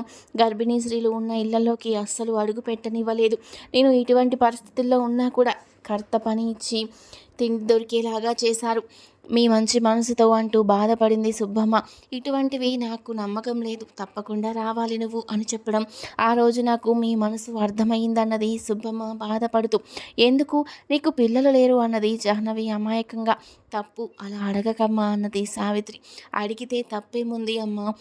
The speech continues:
పసిపిల్లల మనస్తత్వం ఉన్న పిల్ల. ఆ పిల్లను చూస్తూ ఉంటే ఇటువంటి కూతురు నాకు లేదు అని బాధపడుతున్నాను," అన్నది సుబ్బమ్మ. "అయితే నిన్ను అమ్మ అని పిలుస్తాను నేను," అన్నది జాహ్నవి.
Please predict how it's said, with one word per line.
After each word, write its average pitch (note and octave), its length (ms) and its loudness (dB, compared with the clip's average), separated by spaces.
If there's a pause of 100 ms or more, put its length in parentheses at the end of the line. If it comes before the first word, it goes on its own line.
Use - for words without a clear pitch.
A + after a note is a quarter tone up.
(220)
పసిపిల్లల A3 600 -4
మనస్తత్వం A3 600 -6
ఉన్న A3 180 0
పిల్ల. A3 260 2 (380)
ఆ B3+ 100 4
పిల్లను B3+ 420 4
చూస్తూ A#3+ 320 4
ఉంటే A#3+ 300 2 (340)
ఇటువంటి C4 380 2
కూతురు B3 420 0 (100)
నాకు G#3+ 360 -4
లేదు A3+ 280 2
అని A#3 200 0
బాధపడుతున్నాను," A#3 960 -2
అన్నది G#3+ 380 -4
సుబ్బమ్మ. A3 440 -6 (380)
"అయితే C4 320 4
నిన్ను B3+ 300 2 (160)
అమ్మ G3 260 -2 (100)
అని B3 160 -6
పిలుస్తాను A#3+ 580 -4
నేను," A#3+ 240 -6 (340)
అన్నది A3+ 440 -2
జాహ్నవి. A3 460 -6